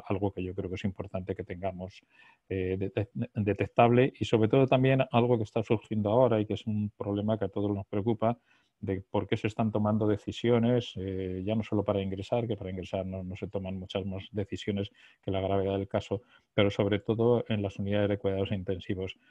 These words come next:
Hay que prestar mucha atención a que las decisiones sobre lo que puede pasar, sobre el destino final de una persona en una unidad de cuidados intensivos, no venga sujeto a que una persona tenga una discapacidad intelectual o tenga un trastorno del desarrollo. En eso hay que estar muy atentos, hay que insistir mucho en ese tema,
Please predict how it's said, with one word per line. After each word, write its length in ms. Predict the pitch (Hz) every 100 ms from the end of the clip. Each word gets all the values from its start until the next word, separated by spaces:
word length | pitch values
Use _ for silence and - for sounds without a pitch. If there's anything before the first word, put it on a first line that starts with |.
| _ -
Hay 80 | 110
que 100 | 104
prestar 340 | 104 - 101
mucha 260 | 104 107 98
atención 600 | 95 92 - 101 101 113
a 120 | 110
que 260 | 101 101 98
las 160 | 98 95
decisiones 600 | 92 92 - 110 104 -
sobre 260 | 95 98
lo 80 | 95
que 120 | 95
puede 180 | 104 101
pasar, 560 | 101 - 104 98 95 -
sobre 300 | - 95 92
el 80 | 90
destino 400 | 90 117 104 -
final 280 | 101 101
de 80 | 101
una 100 | 101
persona 520 | - - - 104 98 - _ _ _
en 160 | 101 98
una 140 | 107
unidad 240 | 101 101 98
de 60 |
cuidados 300 | - 98 98
intensivos, 640 | 98 98 92 110 101 104 - _ _ -
no 220 | 107 104
venga 260 | 101 101 107
sujeto 640 | - - 95 - 110 - 101
a 40 |
que 120 | -
una 140 | 98 101
persona 480 | 101 - 98 101
tenga 280 | - 95 98
una 140 | 98 95
discapacidad 880 | - 92 - - 98 95 104 104 _ _ _
intelectual 760 | 104 104 101 101 - 101 101 113 -
o 100 | 104
tenga 320 | 98 95 95
un 80 | 95
trastorno 440 | 92 - 95 90
del 120 | 90
desarrollo. 540 | 85 - 95 90 87 92
En 80 |
eso 160 | 107 110
hay 40 |
que 60 | 95
estar 220 | - 95
muy 160 | 98 92
atentos, 420 | - 101 107 -
hay 80 | 98
que 80 | 95
insistir 420 | - - - 95
mucho 280 | 101 - 95
en 60 |
ese 140 | 92 -
tema, 360 | 101 98 117